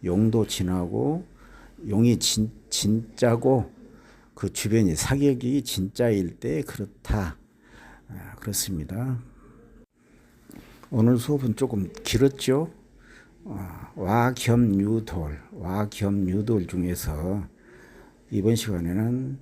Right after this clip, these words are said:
와하고 겸하고를 설명해 드리려고 보니까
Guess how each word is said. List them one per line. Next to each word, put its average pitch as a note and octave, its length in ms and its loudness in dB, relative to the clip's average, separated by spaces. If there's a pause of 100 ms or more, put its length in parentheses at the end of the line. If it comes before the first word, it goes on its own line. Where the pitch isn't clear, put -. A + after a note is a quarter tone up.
(160)
와하고 G#2 680 0
겸하고를 F#2 880 -2
설명해 A2 520 -2
드리려고 E2+ 560 -6
보니까 E2+ 720 -10